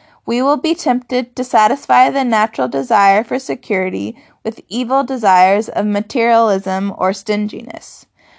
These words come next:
We are tempted to f-, fulfill the natural desire for significance through pride and power. We may be tempted to gratify our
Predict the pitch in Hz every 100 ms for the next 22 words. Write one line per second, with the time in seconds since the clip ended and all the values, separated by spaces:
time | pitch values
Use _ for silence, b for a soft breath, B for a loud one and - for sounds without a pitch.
0 | b - 240 220 226 - 269 294 349 349
1 | - 330 - 294 285 _ - 269 - 226
2 | 208 214 208 208 202 196 - 247 254 262
3 | 226 185 185 190 202 214 - 196 220 262
4 | - - 196 202 - - 208 208 - 208
5 | 180 180 95 - 202 - 69 - - 254
6 | _ _ b b b b 226 240 247 277
7 | 320 302 294 - 320 247 - 233 226 -
8 | 247 220 202 208 240 - 233 226 226 208
9 | 214 233